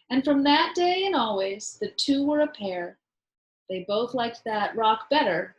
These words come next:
now that rock was to share. The mouse, while still little, felt big in his head. And Lion, he still roared, but with laughter instead. <laughs>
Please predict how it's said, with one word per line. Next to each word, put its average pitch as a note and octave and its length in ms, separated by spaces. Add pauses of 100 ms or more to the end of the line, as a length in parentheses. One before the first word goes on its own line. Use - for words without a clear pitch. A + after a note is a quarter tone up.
now C#4+ 260
that C#4+ 220 (220)
rock F4+ 340
was C#4+ 220
to F4 80
share. D#4 500 (1000)
The F3+ 60
mouse, F3+ 760
while B3+ 180
still D#4+ 320
little, F3+ 400 (140)
felt - 340
big G3+ 420 (200)
in F3 80
his - 240
head. - 320 (580)
And A#3+ 140
Lion, B3+ 500 (840)
he A#4+ 120
still F#3 360
roared, D#3 360 (840)
but D4 140
with G4 140
laughter B3+ 640
instead. F3 680 (360)
<laughs> C3+ 2000